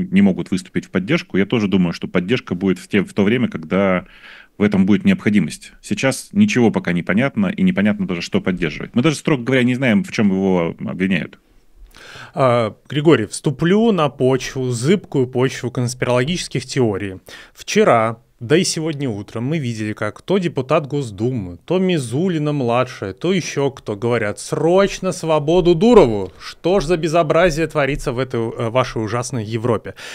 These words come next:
Speaker 2: С чего бы вдруг они, э, стали топить за Дурова? И многие люди пишут, ну,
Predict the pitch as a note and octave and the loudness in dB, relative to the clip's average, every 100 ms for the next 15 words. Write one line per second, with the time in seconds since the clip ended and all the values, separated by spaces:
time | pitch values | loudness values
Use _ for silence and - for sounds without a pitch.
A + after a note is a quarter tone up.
0 | - - - - E3 C#3 A3+ F3 D#3 C#3 | -14 -10 -6 -2 -2 2 2 4 4 2
1 | - A#2 A#2 D3+ D3+ C#3 B2 C3 D#3 F#3 | -2 -8 -4 -4 -2 -4 -2 -2 0 0
2 | A#2+ F#2 - - - - A#2+ - C#3 A#2 | 0 -4 -14 -20 -20 -8 -8 -4 -4 -4
3 | G#2+ B2 B2 G#2 - G#2 A#2+ F#3 E3 D3+ | -4 -6 -6 -12 -10 -6 0 0 0 -2
4 | A2 F#2+ G2+ G2 G#2+ G#2 G#2 G#2+ D#3+ E3 | -2 -4 -8 -10 -10 -12 -10 -8 -8 -6
5 | F3 F3 F3 F3 G3 - A2+ B2+ B2+ | -6 -4 -6 -4 -6 -6 -8 -4 -4